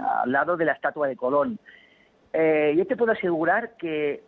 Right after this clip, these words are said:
vivir en un barco, en, en esta zona donde, donde estoy yo, es como salir de tu casa y plantarte en el jardín de tu casa. Entonces, tienes toda Barcelona a tus pies y oyes, digamos,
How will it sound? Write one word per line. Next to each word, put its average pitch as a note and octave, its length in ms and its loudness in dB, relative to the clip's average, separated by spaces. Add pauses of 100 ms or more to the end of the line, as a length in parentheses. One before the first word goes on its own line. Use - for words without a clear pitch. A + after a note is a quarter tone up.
(160)
vivir F3 280 -2
en A#3 80 2
un G3+ 180 0
barco, C#3 560 -2
en, D#3 200 -8
en E3+ 220 -2
esta G#3+ 280 0
zona D#3+ 200 -2
donde, C#3+ 300 -2
donde C#3 240 -2
estoy E3 280 -2
yo, G3+ 320 0
es F3 180 -4
como F3 480 0 (560)
salir F3 500 -2 (500)
de D3+ 160 -10
tu E3+ 140 -8
casa B3+ 440 -4 (280)
y E3 100 -6
plantarte F3+ 720 -2
en F#3 80 -2
el E3+ 140 2
jardín E3 360 -4
de F3 60 -4
tu C3+ 120 -10
casa. G#2+ 340 -8
Entonces, D3+ 360 -2 (420)
tienes E3 220 -2 (180)
toda A3+ 320 2
Barcelona F3 600 -6 (460)
a C3 100 -8
tus C3 180 -10
pies G3+ 280 0 (520)
y E3 160 0
oyes, G#3 360 2
digamos, D#3+ 360 0